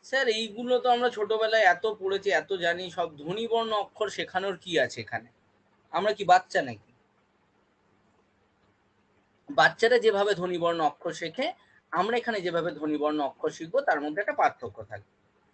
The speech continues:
ওকে, দেখো, অনেকে মনে করে যেটা ধ্বনি সেটাই বর্ণ সেটাই অক্ষর,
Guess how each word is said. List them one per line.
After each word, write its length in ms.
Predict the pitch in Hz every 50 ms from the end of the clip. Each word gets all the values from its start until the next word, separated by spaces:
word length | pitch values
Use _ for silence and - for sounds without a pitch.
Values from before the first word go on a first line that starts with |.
| _ _ _ _ _ _ _ _ _ _ _ _ _ _ _ _ _ _ _ _ _ _ _ _ _ _ _ _ _ _ _ _ _ _ _ _ _ 285
ওকে, 300 | 147 - 262 269 214 127 - - _ _ _ _ _ _ _ _ _ _ _ _ _ _ _ _ _ _ _ _ _ _ _ _ _ _ _ _ _ _ _ _ _ _ _
দেখো, 280 | - 160 165 165 - - _ _ _ _ _ _ _ _ _ _ _ _ _ _ _ _ _ _ _ _ _ _ _ _ _ _ _ _ _ _ _ _ _ _ _ _ _ _ _ _ _ _ _ _ _ _ _ _ _ _ _ _ _ _ _ _ _ _ _ _ _ _ _ _ _ - - _ _ _ _ _ _ _ _ _ _ _ _ _ _ _ _ _ _ _ _ _
অনেকে 340 | - 196 226 262 269 311 320
মনে 240 | 285 254 240 220 196
করে 420 | 156 - 139 135 139 190 254 285
যেটা 360 | 277 233 175 214 208 233 247 247
ধ্বনি 360 | 190 180 208 208 226 254 247
সেটাই 360 | - 226 - 220 214 220 220
বর্ণ 340 | 185 185 170 175 185 208 226
সেটাই 360 | 220 214 180 - 185 185 175
অক্ষর, 400 | 151 - - _ - - 113 107